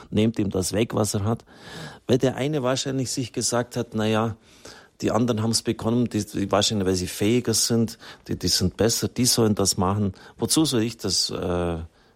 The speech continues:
äh, mit dem einen, das kann ich nur vergraben." Und das ist einfach der Clou dieser Geschichte ist,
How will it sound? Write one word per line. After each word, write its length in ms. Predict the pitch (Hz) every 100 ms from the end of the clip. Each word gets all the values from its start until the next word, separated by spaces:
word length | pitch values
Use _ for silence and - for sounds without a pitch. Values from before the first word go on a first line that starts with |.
| -
äh, 280 | - 90 90
mit 220 | 78 101 104
dem 120 | 98
einen, 260 | 110 127
das 140 | 104 -
kann 120 | 120
ich 80 | 107
nur 140 | 110
vergraben." 480 | - 101 90 98 104
Und 160 | 95 117
das 100 | 127
ist 200 | 120 -
einfach 240 | - 107 - _ _ - -
der 80 | 92
Clou 320 | - 135 151
dieser 320 | 104 85 85
Geschichte 500 | - 85 110 107 -
ist, 340 | - 117 -